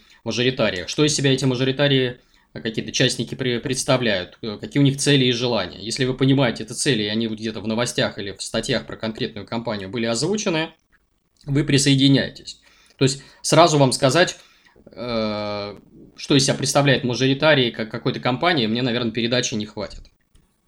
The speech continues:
Э, далее. Мы должны фи-, ну, м, запустить такой некий первичный фильтр. Кого мы берём, кого не берём. Начнём, наверное, с тех, кого не берём. Ну, допустим, у нас вот есть компания, у которой вообще нет прибыли, нет молока.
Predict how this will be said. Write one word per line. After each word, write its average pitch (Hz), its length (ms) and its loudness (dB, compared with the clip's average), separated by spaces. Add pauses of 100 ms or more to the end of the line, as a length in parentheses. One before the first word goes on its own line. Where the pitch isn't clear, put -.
Э, 98 220 -4
далее. 104 480 0 (1040)
Мы 151 300 -2
должны 143 280 6
фи-, 151 160 0
ну, 135 260 2
м, 120 540 -4
запустить 113 360 -4
такой 127 200 0
некий 139 220 2
первичный 135 520 0
фильтр. 123 440 -4 (920)
Кого 131 240 4
мы 117 120 2
берём, 143 380 2
кого 131 200 2
не 127 180 4
берём. 98 240 -4
Начнём, 117 300 -2
наверное, 131 320 2
с - 60 -4
тех, 170 160 -2
кого 123 180 0
не 127 200 4
берём. 95 400 -6 (1300)
Ну, 170 80 0
допустим, 139 380 2
у 123 40 2
нас 127 160 2
вот 120 140 -4
есть 131 140 2
компания, 139 380 4
у - 40 0
которой 127 200 0
вообще 117 260 4
нет 127 220 2
прибыли, 139 300 2
нет 120 200 -2
молока. 113 540 -2